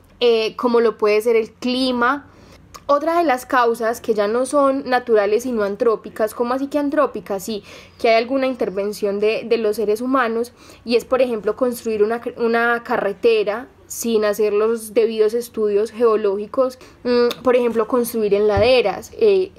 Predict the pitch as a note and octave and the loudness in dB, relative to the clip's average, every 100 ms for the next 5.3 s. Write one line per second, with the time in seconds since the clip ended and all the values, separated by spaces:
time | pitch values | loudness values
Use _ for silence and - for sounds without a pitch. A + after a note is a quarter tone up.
0 | - - A3+ A#3 G#3+ A#3 A#3+ A#3+ A#3 A#3+ | -10 -4 -2 -2 -2 -4 -2 -2 -2 -2
1 | A#3 A#3 G#3 G3 - G#3 G3 A#3 C4+ A#3+ | -4 -2 -4 -4 -6 -6 -2 2 0 -2
2 | A#3 G#3+ - - G#3 A3+ A3 G#3 G3 - | -10 -20 -20 -10 -4 -4 0 -2 -2 -4
3 | G3 F#3+ A#3 A#3+ C4+ G#3+ G3 G3+ G3 G3+ | -6 -4 -2 0 -2 -6 -6 -6 -2 -2
4 | B3+ A3+ G#3 F#3+ G3 - G3+ B3 B3+ B3+ | -2 -4 -4 -8 -8 -10 -12 -8 -8 -8
5 | - G3 - | -8 -8 -8